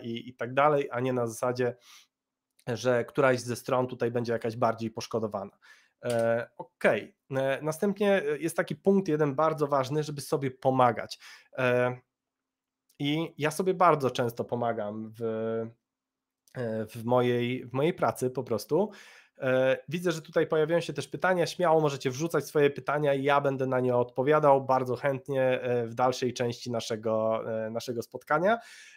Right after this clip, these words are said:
a pomagam sobie po prostu, e, tym wszystkim, o czym dzisiaj opowia-, zacząłem opowiadać. E, mianowicie, czym sobie pomagam? E,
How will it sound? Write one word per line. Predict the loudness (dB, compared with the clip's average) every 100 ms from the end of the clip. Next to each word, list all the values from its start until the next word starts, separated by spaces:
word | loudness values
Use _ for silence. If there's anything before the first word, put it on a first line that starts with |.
| -6
a | -2
pomagam | 2 4 4 4 2
sobie | 0 0 4 2 2 _
po | 0
prostu, | 2 0 0 0 2 2 -2 _
e, | -4 0 0 0 -4 _
tym | -6 -6
wszystkim, | -6 -6 -4 -2
o |
czym | -4 -4 -4
dzisiaj | -2 0 0 -4 _ _
opowia-, | -4 -2 0 0 0
zacząłem | -2 -2 0 -2 -4
opowiadać. | -4 0 0 0 -10 -20 -20 -20 _
E, | -2 0 0 -2 -10 _ 0
mianowicie, | 2 2 0 -8 -12 _ _ -4
czym | -2
sobie | 2 2 2
pomagam? | 4 4 0 -4 -14 _
E, | -2 2 2 2 0